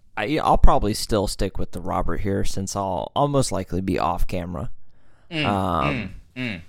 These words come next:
Speaker 2: mm.
Speaker 1: uh, so, you know, I'll, I might continue on that tradition. I might not. Uh, it just depends how, how I'm feeling and what psych meds I took that day.
Speaker 2: Mm,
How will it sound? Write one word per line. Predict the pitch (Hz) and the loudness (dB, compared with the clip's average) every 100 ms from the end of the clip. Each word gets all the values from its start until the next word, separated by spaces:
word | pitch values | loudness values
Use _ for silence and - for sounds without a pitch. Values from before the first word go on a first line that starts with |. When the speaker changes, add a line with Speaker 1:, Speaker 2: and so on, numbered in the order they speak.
| - - | -12 -10
Speaker 2:
mm. | 107 87 - | -8 -10 -2
Speaker 1:
uh, | 104 104 101 | 2 4 2
so, | - 135 120 | 4 8 8
you | 120 143 | 6 4
know, | 127 | 6
I'll, | 104 131 131 - | 8 8 6 2
I | 104 110 | 0 2
might | 110 107 - | 2 0 -2
continue | - 98 - 98 95 | -4 -4 -4 -4 -4
on | 95 | -4
that | 98 98 | -6 -6
tradition. | - 101 101 135 | -6 -4 -4 -4
I | 127 | -2
might | 131 131 | 0 -2
not. | 131 110 - - - - | 0 -4 -6 -16 -20 -8
Uh, | 101 92 | -4 -4
it | 90 | -6
just | 92 - | -10 -10
depends | - 101 95 | -2 -2 -2
how, | 87 90 87 80 78 - - | -10 -8 -8 -8 -10 -10 -10
how | - 101 | -2 -2
I'm | 90 | -2
feeling | 90 101 95 113 | -4 -4 -4 -4
and | 104 87 | -6 -6
what | 80 - - | -6 -8 -8
psych | 107 85 | -8 -8
meds | - 82 82 | -8 -8 -6
I | 90 | -6
took | - 98 | -4 -4
that | 95 90 | -6 -6
day. | 95 95 151 - | -6 -8 -10 -6
Speaker 2:
Mm, | 120 117 | 0 0